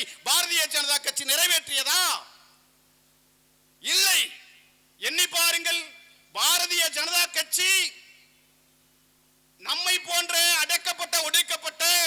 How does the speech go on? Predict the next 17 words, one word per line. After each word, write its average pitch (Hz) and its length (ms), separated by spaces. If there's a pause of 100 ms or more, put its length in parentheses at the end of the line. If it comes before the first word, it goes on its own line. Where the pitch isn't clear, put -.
(680)
அல்லது 320 260
இங்க 339 160
இருக்கிற 359 220 (120)
பெரும்பான்மை 349 500 (120)
சமூகமாக 330 500
இருக்கிற 302 220 (120)
நம்மை 311 300
எல்லாம் 330 380
காட்டிலும் 339 520 (960)
சாதி 359 500
அடிப்படையில 330 460 (140)
சிறுபான்மையினராக 330 840 (100)
இருக்கக்கூடிய 311 500 (520)
பார்ப்பனிய 349 560 (120)
சமுதாயத்திற்கான 302 840 (460)
கட்சியாகத்தான் 302 840
பாரதிய 330 300